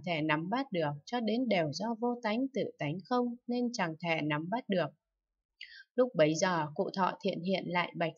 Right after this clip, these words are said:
Phật: "Bạch Thế Tôn, Đại Bồ Tát mới phát tâm hướng về Đại Thừa,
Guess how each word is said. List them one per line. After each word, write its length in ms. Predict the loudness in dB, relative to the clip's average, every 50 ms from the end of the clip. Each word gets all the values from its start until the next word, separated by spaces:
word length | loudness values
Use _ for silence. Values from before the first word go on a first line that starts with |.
| -4 -2
Phật: 160 | -2 -2 -2 _ _ _ _ _ _ _ _ _ _ _ _ 0
"Bạch 160 | 2 2 2 0
Thế 220 | 0 0 0 0 0 0
Tôn, 320 | 2 2 4 2 2 2
Đại 200 | 2 2 0 2 2
Bồ 200 | 2 2 2 2 0
Tát 220 | 0 -2 -2 -2 -2
mới 240 | -2 0 0 -2 -2 0
phát 120 | -2 -2 -2 -2
tâm 160 | -2 0 2
hướng 220 | 2 2 2 2 2 2
về 200 | 2 2 2 2 2
Đại 180 | 0 0 0 -2 -2
Thừa, 240 | 0 0 2 0 0